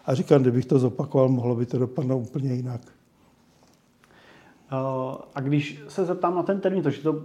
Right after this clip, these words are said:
Speaker 2: samo o sobě bylo teda dlouhý proces, ty už seš řadu let vlastně, eh, spokojeným rentiérem. Eh, ten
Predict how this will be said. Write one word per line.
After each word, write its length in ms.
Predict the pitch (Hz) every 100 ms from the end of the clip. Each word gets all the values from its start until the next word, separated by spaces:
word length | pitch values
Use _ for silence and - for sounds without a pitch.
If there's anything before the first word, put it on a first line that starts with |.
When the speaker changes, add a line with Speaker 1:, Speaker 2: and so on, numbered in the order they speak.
| -
Speaker 2:
samo 320 | 151 143 156
o 60 |
sobě 260 | 151 165 160
bylo 180 | 156 151
teda 160 | 170
dlouhý 400 | 156 139 131 151
proces, 680 | 165 110 - 120 120 156 - -
ty 80 |
už 360 | 147 147 - - - _ _
seš 260 | - 165 -
řadu 360 | 135 135 147 143
let 300 | 127 - -
vlastně, 420 | - - 139 135 117 -
eh, 280 | 127 127 127
spokojeným 680 | - - 135 131 143 139 - - 131
rentiérem. 760 | 123 127 135 139 135 143 147 151 - - -
Eh, 360 | 123 123 127 135 - - - - - - - - _ _ _
ten 240 | 165 160